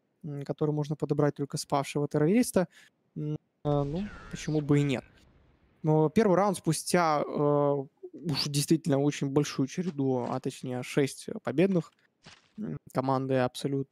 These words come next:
ну, у-, у-, уже мы увидели наконец-таки первый. То есть уже ребята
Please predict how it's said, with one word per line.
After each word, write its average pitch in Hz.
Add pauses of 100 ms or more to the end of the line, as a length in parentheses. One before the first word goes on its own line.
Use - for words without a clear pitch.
ну, 139
у-, 151 (120)
у-, 147
уже 151
мы 156
увидели 139
наконец-таки 139
первый. 120
То -
есть -
уже 139 (220)
ребята 139